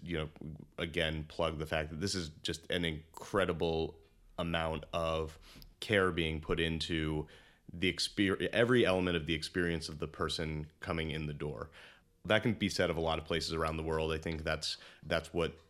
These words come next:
that's what good hospitality is. But one thing that you, that we picked up on, um, you know, when you were describing your experience coming to visit me is that, you know, when I go and travel to these places, it's sort of a, I like to say that it's a good, that it's,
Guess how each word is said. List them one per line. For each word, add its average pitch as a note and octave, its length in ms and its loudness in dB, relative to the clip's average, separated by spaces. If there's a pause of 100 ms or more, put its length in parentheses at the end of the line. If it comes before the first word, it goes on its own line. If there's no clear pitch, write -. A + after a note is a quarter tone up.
(220)
that's F2+ 240 -2
what D#2 140 -14
good E2 140 0
hospitality E2 720 0
is. G#2 240 2 (260)
But G2+ 280 4
one A#2+ 260 4
thing D3 160 6
that G#2+ 60 4
you, F2 320 2 (160)
that F2 220 0
we E2+ 140 -2
picked - 340 -4
up E2+ 180 0
on, D#2+ 400 0
um, D#2 420 -2 (140)
you - 60 -4
know, D#2+ 40 -2
when D#2+ 80 -6
you D#2 100 -4
were D#2 60 -2
describing E2+ 640 0 (160)
your F2+ 220 2
experience A2+ 480 4
coming F2 240 0
to D2+ 60 -2
visit G#2+ 240 2
me D3+ 140 2
is F2 160 2
that, F#2 200 2 (640)
you A#2+ 200 2
know, G#2+ 60 6
when B2 140 8
I C3 60 8
go D3+ 120 6
and B2+ 100 6
travel G2 280 6
to F2 60 -2
these F2 160 2
places, E2+ 420 0
it's C2+ 120 -6
sort D#3+ 220 4
of G2+ 80 6
a, E2 300 4 (1400)
I A#2+ 100 6
like D3 200 6
to B2 80 -2
say A2 180 8
that F#2+ 160 6
it's F2 200 2
a D#2+ 260 2
good, E2 420 -2
that F2 120 2
it's, - 300 -2